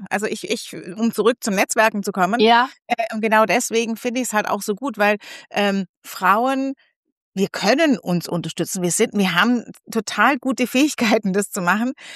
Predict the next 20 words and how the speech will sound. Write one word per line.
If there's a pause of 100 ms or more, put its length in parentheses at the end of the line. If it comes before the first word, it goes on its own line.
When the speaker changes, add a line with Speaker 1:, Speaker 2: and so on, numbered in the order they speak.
(140)
Speaker 1:
Und,
ähm,
ich
versteh-,
also
ich,
in
meiner
Bubble
mittlerweile,
muss
ich
echt
sagen,
also
die
Frauen,
die
mich
umgeben,